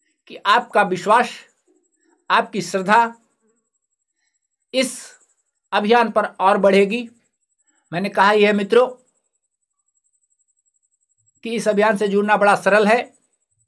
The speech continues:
आपको केवल प्रतीक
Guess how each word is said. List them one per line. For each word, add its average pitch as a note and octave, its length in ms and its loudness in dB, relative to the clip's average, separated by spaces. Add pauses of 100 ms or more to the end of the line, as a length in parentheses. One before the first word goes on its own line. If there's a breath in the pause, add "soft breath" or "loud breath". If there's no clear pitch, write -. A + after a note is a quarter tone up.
(2250)
आपको A3 460 2 (2000)
केवल G#3+ 160 0
प्रतीक A#3+ 420 -6